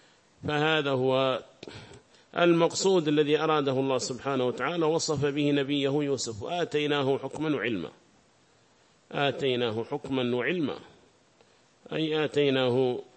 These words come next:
العمل بالحكمة أو العمل بالعلم، أو آتيناه العلم وآتيناه العمل به، على هذا القول الثاني. وقيل حكما يعني إصابة،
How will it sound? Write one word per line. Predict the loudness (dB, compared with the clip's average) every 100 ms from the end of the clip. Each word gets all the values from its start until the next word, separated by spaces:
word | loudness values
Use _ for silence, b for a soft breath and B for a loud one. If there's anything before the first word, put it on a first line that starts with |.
| _ _ -6
العمل | -2 2 4 6 4
بالحكمة | 2 0 0 2 2 2 -4 -18 b b 0
أو | 2
العمل | 4 4 6 6
بالعلم، | 4 4 2 2 -2 -4 2
أو | 4
آتيناه | 4 4 4 4 4
العلم | 4 4 2 2
وآتيناه | 2 2 2 4 4
العمل | 2 2 0
به، | -2 -8 -10 -20 -20 _ -6
على | 0 2
هذا | 2 0
القول | -2 -2 -2
الثاني. | -2 -2 -2 -4 -8 _ _ b b b b b
وقيل | -4 8 10 10
حكما | 8 4 6 6
يعني | 8 8 8
إصابة، | 6 4 4 4 6 4